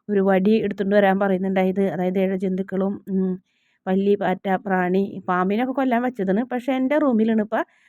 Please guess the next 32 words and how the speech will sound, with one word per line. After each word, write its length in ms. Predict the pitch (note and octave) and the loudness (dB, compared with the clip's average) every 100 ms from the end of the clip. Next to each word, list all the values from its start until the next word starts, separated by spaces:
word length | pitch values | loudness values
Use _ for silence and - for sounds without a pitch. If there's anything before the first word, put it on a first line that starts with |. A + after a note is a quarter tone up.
| _ _ | _ _
അവരുടെ 320 | A3+ A#3 A3 | -2 2 2
ശല്യം 340 | A#3+ B3 G#3 G3 | 2 2 2 2
കൂടുതലെന്ന് 500 | A3 G#3+ F#3 F3+ G3+ | 2 2 2 2 2
പറഞ്ഞ്. 260 | F#3+ F#3+ - | 2 0 -2
അപ്പോൾ 180 | C4+ D#4+ | -4 -2
എന്തായാലും 360 | D4 D4 C#4+ | 0 2 4
അത് 100 | C#4+ | 2
ബബിതയ്ക്ക് 540 | C4 A#3 G#3 G3+ G3+ C#4+ | 2 0 0 -2 -2 0
മനസ്സിലായി 400 | E4+ C4 A#3+ A#3 | 0 0 -2 -2
തന്നെയാണ് 360 | G#3+ G#3 G#3+ A3+ | 0 -2 0 0
ഉദ്ദേശിച്ചത്. 480 | G3+ G3 F3+ F#3 F3+ _ _ _ - | 0 -2 0 -4 -4 _ _ _ -4
അമ്മ 160 | A3 B3 | 0 4
കാരണമാണ് 420 | B3+ G#3+ G#3+ A3 | 4 4 2 2
ഞാൻ 180 | G#3+ F#3+ G#3+ | 0 0 2
അങ്ങനെ 220 | A#3 G3 | 2 2
കേൾക്കേണ്ടി 380 | A3 G#3+ F#3+ A3 | 0 0 -2 0
വന്നതെന്ന് 360 | A#3 G3 F#3+ | 0 0 0
മനസ്സിലായി. 500 | B3+ C#4+ - F3 F3 D#4 _ _ _ _ _ - | 2 0 2 2 2 0 _ _ _ _ _ -2
ഉം, 160 | D#4+ E4 | 0 0
അങ്ങനെ, 340 | D4 C#4 A3 C4 - | 0 4 4 4 2
ഏ, 80 | G#3+ G3 F#3 F#3+ F#3+ - | 2 4 4 2 0 -6
അത് 160 | - G#3+ | 0 2
എടുത്തുകൊണ്ട് 340 | G#3+ G#3 F#3+ G#3+ | 2 2 2 2
വരുന്നു. 280 | F#3 F#3 | 4 4
എന്നിട്ട് 280 | A3 A3 F#3+ | 2 0 0
വൈജയന്തിയുടെ 540 | G#3+ G3+ G3 F3+ F3+ G3+ | 2 2 0 0 0 0
മുന്നിൽ 280 | G3+ F3+ G3+ | 0 0 0
കൊണ്ടുവന്നിട്ട് 440 | G3+ F3+ F#3 G3+ | -2 -2 -4 -2
പറയുന്നുണ്ട്, 440 | G#3 F3+ F#3 F#3+ | 0 0 0 0
"എൻ്റെ 280 | A#3+ G3+ F#3 | 0 0 -2
റൂമിലേക്ക് 600 | G3 F#3 F3+ F3+ F3 F3+ E4 - _ _ _ G3 | -2 -2 -4 -4 -6 -4 -6 -8 _ _ _ -8
വേ-, 160 | G3+ | -8